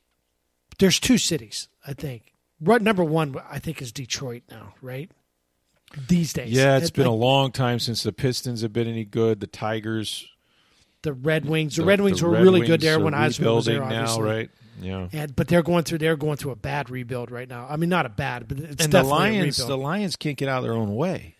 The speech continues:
Speaker 2: I mean,
Speaker 1: And there
Speaker 2: they
Speaker 1: you go. The Lions are, are, they've never been to a Super Bowl. Never, like, they
Speaker 2: Right.
Speaker 1: barely made the playoffs in the last
Speaker 2: Right.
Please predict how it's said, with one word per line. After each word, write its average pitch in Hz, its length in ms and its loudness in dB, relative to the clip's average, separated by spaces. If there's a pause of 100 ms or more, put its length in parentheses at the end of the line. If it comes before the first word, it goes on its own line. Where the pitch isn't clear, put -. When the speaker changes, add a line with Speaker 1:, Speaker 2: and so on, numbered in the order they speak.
Speaker 2:
I 110 60 -8
mean, 110 140 -2
Speaker 1:
And 180 100 2
there 247 80 8
Speaker 2:
they 202 80 6
Speaker 1:
you 160 80 0
go. 226 160 4
The 165 100 2
Lions 190 420 -2
are, 160 200 -6
are, 156 360 -2 (220)
they've 170 220 0
never 180 400 2
been 135 220 -4
to 123 100 -10
a - 20 -12
Super - 320 -10
Bowl. 117 220 -18
Never, 160 320 -4 (180)
like, 143 220 -12
they 131 100 -2
Speaker 2:
Right. 127 100 0
Speaker 1:
barely 185 200 2
made 160 160 -2
the 127 60 -12
playoffs 180 600 -2
in 131 80 -12
the 117 60 -14
last 117 320 -10
Speaker 2:
Right. 120 260 0